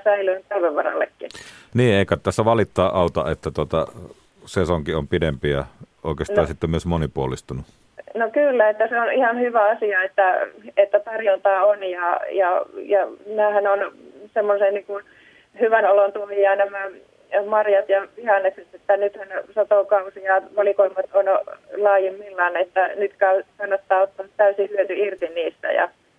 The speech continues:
Speaker 1: tuossahan oli hetken semmoinen tilanne tuolla avomaan vihannespuolella, että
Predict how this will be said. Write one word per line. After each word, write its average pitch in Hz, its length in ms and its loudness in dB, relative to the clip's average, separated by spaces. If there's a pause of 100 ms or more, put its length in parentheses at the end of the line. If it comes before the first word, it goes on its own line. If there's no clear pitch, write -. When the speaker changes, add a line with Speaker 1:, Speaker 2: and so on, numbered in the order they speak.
(180)
Speaker 1:
tuossahan 202 360 2
oli 208 240 2 (220)
hetken 226 340 0
semmoinen 208 380 0
tilanne 190 440 -4
tuolla 196 400 2
avomaan 202 440 0
vihannespuolella, 190 880 -2
että 185 320 -4